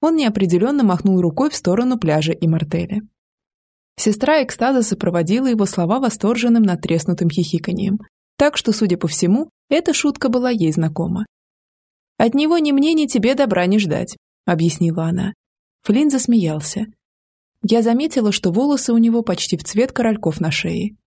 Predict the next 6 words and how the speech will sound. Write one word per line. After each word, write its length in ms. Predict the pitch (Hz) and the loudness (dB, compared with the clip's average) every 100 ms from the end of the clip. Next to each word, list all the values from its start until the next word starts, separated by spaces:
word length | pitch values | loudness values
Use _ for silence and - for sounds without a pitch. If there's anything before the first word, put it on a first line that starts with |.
| _ _ _ | _ _ _
«Рыжий, 400 | 180 220 269 214 | 2 2 2 0
красный, 680 | - 160 196 226 180 208 - | 0 -2 -2 -2 -2 -4 -4
человек 480 | - 208 185 175 175 | -2 0 2 0 -2
опасный», 540 | - 180 165 - 196 - _ _ _ | -2 -2 -2 0 -2 -4 _ _ _
говаривала 580 | - 180 175 165 160 156 | 0 2 2 0 0 0
мать. 320 | 160 180 175 | -2 -4 -8